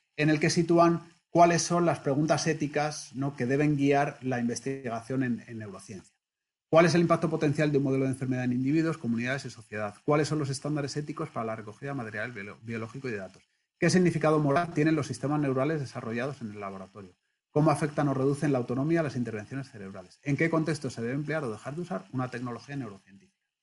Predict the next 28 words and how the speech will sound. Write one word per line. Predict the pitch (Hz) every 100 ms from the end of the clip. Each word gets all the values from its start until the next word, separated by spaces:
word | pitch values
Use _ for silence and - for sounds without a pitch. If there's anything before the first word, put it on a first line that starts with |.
| _ _ _
Entonces, | 135 143 143 117 -
como | 135 139
digo, | 147 127
aquí | 120 170 180 196 -
es | 139 131 127
donde | 143 139 135
queda, | - 170 175 196 - - _ _ _
eh, | 143 139 131 127 123 127 -
reducido | 139 143 135 - 180 185 202 - _ _ _ _
el | 143 143
diálogo | 131 139 156 175
con | 156
la | 123
filosofía | - 117 107 - 123 95 - _ _
y | 139
con | 135 131
otras | 131 101
humanidades. | 127 120 110 104 90 - - _ _ _ _ _ _ _ _ _ _ _ _ _ _ _ -
¿Qué |
es | 170
esto? | 190 190 123
Esto | -
son | 120 175
cuestiones | - 127 - 151 170 165 -
muy | 147 147 175
aplicadas, | 180 165 147 147 151 160 143
muy | 139
específicas, | 143 139 135 143 151 147 165 -